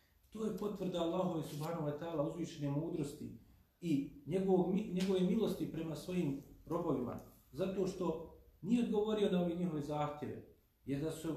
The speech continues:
da ih je odgovorio, a oni, kaže, ne bi povjerovali, onda bi ih Allah uzvišeni sve uništio, ne bi imali prilike da se pokaju. Pa zato, jel, Allah uzvišeni koji je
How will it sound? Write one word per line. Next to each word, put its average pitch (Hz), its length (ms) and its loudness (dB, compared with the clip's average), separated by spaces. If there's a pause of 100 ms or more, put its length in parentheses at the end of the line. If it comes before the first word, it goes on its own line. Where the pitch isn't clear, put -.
da 151 80 -2
ih 147 200 2
je 139 140 0
odgovorio, 170 640 2 (280)
a - 120 -4
oni, 185 240 2
kaže, 160 220 -2
ne 180 120 0
bi 185 180 0
povjerovali, 175 640 0
onda 175 320 0
bi 160 100 -4
ih 147 100 -2
Allah 151 260 -2
uzvišeni 147 400 -4
sve 180 380 -2
uništio, 175 440 -4 (400)
ne 175 120 -4
bi 180 100 -2
imali 175 320 2
prilike 165 420 -2
da 143 120 -4
se 139 300 -4 (300)
pokaju. 120 440 -2 (480)
Pa 139 220 2
zato, 196 320 2
jel, 185 240 4 (320)
Allah 190 260 2
uzvišeni 180 560 0
koji 175 180 0
je - 400 -4